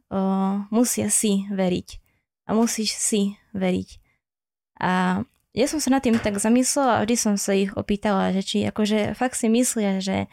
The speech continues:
nie je nič nad človekom, nad nami, čo nejaká tá vy-, vyššia moc, že či mi to prišlo také,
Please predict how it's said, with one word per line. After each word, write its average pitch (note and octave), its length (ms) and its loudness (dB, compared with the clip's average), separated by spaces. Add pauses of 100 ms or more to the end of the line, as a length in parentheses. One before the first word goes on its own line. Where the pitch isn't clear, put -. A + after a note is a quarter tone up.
(460)
nie C4 180 4
je A3+ 160 4
nič A#3 200 4 (240)
nad G#3 220 0
človekom, G#3 560 -2
nad F#3+ 160 0
nami, G3 340 0
čo - 200 -6 (180)
nejaká G#3+ 300 -2
tá A3 80 -2
vy-, A#3 180 2
vyššia A3+ 380 0
moc, F#3+ 180 0
že G#3+ 240 -6
či G#3+ 200 -2 (640)
mi - 100 -2
to B3+ 100 2
prišlo D4 360 2
také, A3+ 560 0